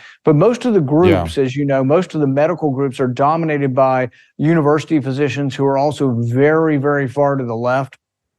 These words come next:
Speaker 1: But really, it used to be people on the left believe in freedom of speech. You know, they used to be advocates of the First Amendment. And it is
Speaker 2: Yeah.
Speaker 1: really sad, the, the policing of speech that's come out of this.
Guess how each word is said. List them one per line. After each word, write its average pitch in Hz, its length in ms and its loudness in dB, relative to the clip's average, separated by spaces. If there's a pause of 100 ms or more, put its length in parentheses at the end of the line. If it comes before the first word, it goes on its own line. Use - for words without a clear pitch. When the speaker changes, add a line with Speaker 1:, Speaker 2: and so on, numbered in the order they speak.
(260)
Speaker 1:
But 139 140 -2
really, 185 640 0
it 143 140 -4
used 240 260 -2
to 214 80 0
be 160 300 2
people 185 260 0
on 175 80 2
the 151 80 0
left 151 260 0
believe 156 280 0
in 151 100 -2
freedom 165 380 0
of 127 100 -6
speech. 202 460 -2
You 139 100 4
know, 143 120 0
they 156 140 2
used 175 180 0
to 170 40 -2
be 151 160 2
advocates 151 500 -2
of 143 60 -2
the 135 80 -2
First 147 300 0
Amendment. 143 480 2 (360)
And 135 480 0
it 147 140 0
is 160 100 4
Speaker 2:
Yeah. 190 120 2
Speaker 1:
really 202 240 4
sad, 156 600 -2
the, 135 200 -4
the 127 140 -2
policing 143 680 0
of 117 140 -4
speech 151 340 0
that's 131 220 -2
come 127 180 2
out 120 140 0
of 120 100 -6
this. 123 380 -14